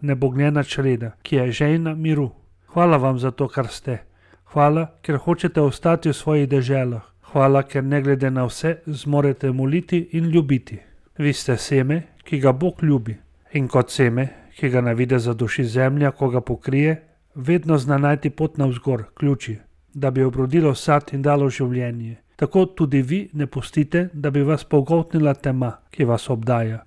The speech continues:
ampak po sajenju v svojih svetih deželah postanete poganki upanja, ker vas luč vere vodi k pričevanju ljubezni,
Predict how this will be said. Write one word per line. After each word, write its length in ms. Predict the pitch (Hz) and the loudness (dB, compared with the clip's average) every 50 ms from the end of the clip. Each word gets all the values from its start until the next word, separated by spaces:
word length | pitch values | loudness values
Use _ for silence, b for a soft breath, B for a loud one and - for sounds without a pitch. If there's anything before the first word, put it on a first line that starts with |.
| _ - | _ -6
ampak 300 | - 143 127 - 123 - | -4 -2 0 0 -2 -2
po 140 | - - 123 | -2 -4 -4
sajenju 480 | - - 143 135 135 139 143 143 135 131 | 0 2 2 4 4 4 4 4 2 0
v 40 | |
svojih 300 | 117 - - 139 135 123 - | 0 -2 0 2 2 2 2
svetih 320 | - 147 135 135 143 127 | 0 -2 0 0 0 0
deželah 600 | 123 131 123 117 135 147 151 156 165 165 - - - | 2 2 0 2 2 4 4 4 4 2 0 -4 -12
postanete 600 | - - 127 - - 156 147 151 156 151 151 - 143 | -6 -6 -6 -4 -2 0 2 2 2 0 0 -4 -6
poganki 600 | - - 139 135 135 156 165 165 156 - 156 143 - | -4 -4 -4 -4 -2 -2 -4 -4 -4 -6 -8 -8 -6
upanja, 520 | 143 147 143 - 131 120 117 110 113 113 - _ _ _ _ | -8 -8 -8 -8 -10 -10 -10 -10 -12 -14 -16 _ _ _ _
ker 140 | - - 139 | 0 0 2
vas 240 | 127 127 127 - - | 4 2 0 0 -2
luč 200 | 143 127 - - | -4 -4 -4 -2
vere 280 | 143 139 143 156 165 165 | 0 2 2 4 4 2
vodi 320 | 143 131 143 156 143 143 | 2 4 2 2 2 0
k 80 | 135 - | -4 -4
pričevanju 760 | - 147 143 139 - - 147 135 143 147 156 165 170 170 160 | -6 -4 -4 -4 -2 -2 -2 0 0 0 0 0 0 0 2
ljubezni, 600 | 156 156 143 127 139 135 127 113 - - 123 117 | 2 2 2 2 0 0 0 -2 -4 -10 -12 -14